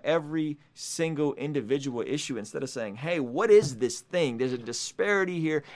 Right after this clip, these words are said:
How can we fix the disparity? Oh, eight can't wait. That's a reasonable campaign. Police officers like that. Let me stand with black people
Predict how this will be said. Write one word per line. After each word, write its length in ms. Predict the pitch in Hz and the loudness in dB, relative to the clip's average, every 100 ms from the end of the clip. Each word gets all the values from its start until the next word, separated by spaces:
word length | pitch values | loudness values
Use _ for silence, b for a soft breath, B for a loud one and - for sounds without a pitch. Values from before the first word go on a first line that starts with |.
| - | -6
How 220 | 180 175 | 4 4
can 200 | 180 170 | 6 0
we 120 | 156 | -2
fix 280 | 143 143 - | 0 -4 -2
the 120 | 127 | -4
disparity? 760 | 110 - - 170 151 151 139 B B B 170 | -4 -4 0 2 4 4 2 B B B 10
Oh, 260 | 190 139 - | 10 10 8
eight 220 | 170 180 | 4 4
can't 340 | - 139 110 | -2 -2 0
wait. 320 | 147 160 147 - _ | 4 4 4 -6 _
That's 220 | 180 190 | 4 4
a 40 | 160 | 4
reasonable 500 | 123 127 117 113 110 | 2 0 0 -2 -2
campaign. 520 | 135 123 117 147 160 | -2 -4 -2 -2 -2
Police 320 | - 214 233 | -4 -4 2
officers 400 | 151 117 - 104 | 2 2 -4 -8
like 220 | 101 92 | -8 -6
that. 200 | - 101 B B | -2 -4 B B
Let 160 | 113 147 | 4 4
me 100 | 165 | 4
stand 680 | 143 - - 160 180 196 160 | -2 -4 0 6 6 6 4
with 200 | 139 - | 0 0
black 300 | 127 117 - | 0 0 0
people 420 | 120 107 107 113 | -8 -6 -4 -6